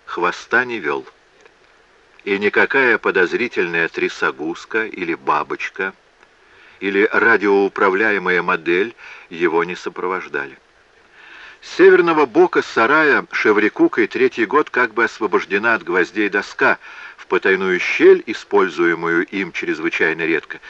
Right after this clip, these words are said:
Шеврикука и прошмыгнул. Ни единого звука он не издавал, не хотел, чтобы сегодня Горя Бойс знал о его посещении дома. Но уже в темени сырых пазов услышал: «А,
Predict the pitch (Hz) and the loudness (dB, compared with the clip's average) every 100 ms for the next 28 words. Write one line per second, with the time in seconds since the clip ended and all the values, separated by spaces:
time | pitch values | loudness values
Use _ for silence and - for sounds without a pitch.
0 | - - 92 78 73 - 175 - 165 - | -12 -4 -2 -2 -4 -2 -2 0 -4 -4
1 | 107 139 - 196 - 95 82 69 64 _ | -8 -10 -8 -8 -8 -12 -14 -14 -16 _
2 | _ _ _ _ _ _ _ - - - | _ _ _ _ _ _ _ -20 -20 -18
3 | 95 120 123 196 196 185 165 123 180 - | -6 -2 0 2 6 6 4 4 4 4
4 | 165 147 151 143 139 127 87 104 90 71 | 2 2 0 -2 -8 -6 -4 -2 -2 -4
5 | - _ 90 101 113 98 160 160 - 117 | -6 _ -10 -2 0 2 0 0 -2 -4
6 | 107 - 92 147 120 98 76 113 95 85 | -4 -4 -2 0 -2 -6 -2 0 0 0
7 | 71 165 165 - - - - 85 76 104 | 0 0 0 -6 -20 -20 -18 -16 -6 -2
8 | 143 - 113 95 101 - 113 107 - 107 | -2 0 0 2 0 -2 -6 -6 -4 -4
9 | 104 98 87 80 71 - _ _ _ _ | -4 -6 -2 -2 -4 -12 _ _ _ _
10 | _ - - 180 98 95 - - - 107 | _ -6 -2 0 2 0 0 -8 -2 0
11 | 101 95 92 - 90 82 85 - 82 71 | 0 -6 -10 -6 -2 -2 -2 -4 -4 -4
12 | 95 - - 87 80 - 82 101 123 131 | -4 -6 -10 -6 -6 -4 -4 -2 0 0
13 | 131 127 120 113 | -2 -2 -4 -4